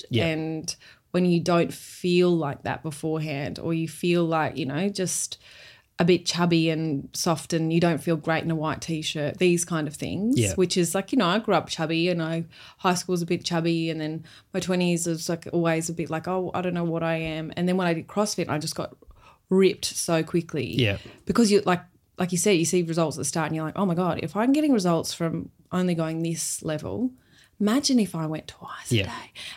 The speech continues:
Speaker 2: And imagine if I cut out all carbs. And imagine if I just had a protein shake for breakfast.
Speaker 1: Yeah.
Speaker 2: And imagine if all these things." So I was like, I was completely addicted to it. And,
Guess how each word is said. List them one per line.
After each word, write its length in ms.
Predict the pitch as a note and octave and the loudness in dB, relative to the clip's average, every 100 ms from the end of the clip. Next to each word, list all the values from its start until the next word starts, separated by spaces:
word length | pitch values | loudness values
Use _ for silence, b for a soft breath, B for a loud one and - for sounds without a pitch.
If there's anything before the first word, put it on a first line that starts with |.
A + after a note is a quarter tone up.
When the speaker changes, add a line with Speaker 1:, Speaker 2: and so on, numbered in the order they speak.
| - | 2
Speaker 2:
And 120 | G#3 | 4
imagine 320 | A3 A3+ A3 | 6 4 2
if 100 | G3 | 0
I 80 | F3+ | -2
cut 220 | F3 F3 | -2 0
out 200 | E3 - | 0 0
all 180 | F3 F3 | 0 0
carbs. 540 | E3 E3+ E3+ D2+ - - B B B | 0 -4 -4 -6 -12 -16 B B B
And 100 | G3 | 4
imagine 380 | G#3 A3 A3+ A3+ | 6 6 4 2
if 180 | G3+ F#3+ | 2 4
I 220 | F3+ E3+ | 4 4
just 320 | E3+ F3 D#3 | 4 2 2
had 160 | F3+ E3+ | 0 0
a 40 | |
protein 500 | - E3+ E3 E3+ E3+ | 0 2 2 0 -2
shake 300 | E3 E3+ - | 0 -2 -2
for 80 | E3 | -2
breakfast. 360 | E3 E3+ - | -2 -2 -2
Speaker 1:
Yeah. 300 | D#3 G#2+ G2+ G#2 - | 2 4 2 0 -2
Speaker 2:
And 100 | F#3+ | 2
imagine 340 | G#3 A3 G#3+ G#3 | 4 4 2 0
if 80 | F#3 | 2
all 200 | F#3+ F#3 | 2 2
these 160 | F#3 | 0
things." 280 | F3 - E3+ | -2 -4 -2
So 360 | G3 G3 F3+ F3 B B B B B - _ - | 2 4 2 0 B B B B B -18 _ 4
I 120 | F#3 | 6
was 300 | F3+ F3 F#3 | 8 6 4
like, 340 | F#3 E3+ - - - _ _ - | 4 2 -2 -16 -20 _ _ 4
I 60 | |
was 160 | A3 G#3 | 4 6
completely 800 | A3+ - - B3 C4 C4 - G3+ | 2 0 2 4 6 4 4 4
addicted 360 | E3+ D#3+ E3 | 4 0 -4
to 160 | - D#3 | -4 -4
it. 340 | D3+ A#3+ - - B B B _ | -2 -4 -6 -14 B B B _
And, 320 | F#3 F#3 F3 | 0 2 0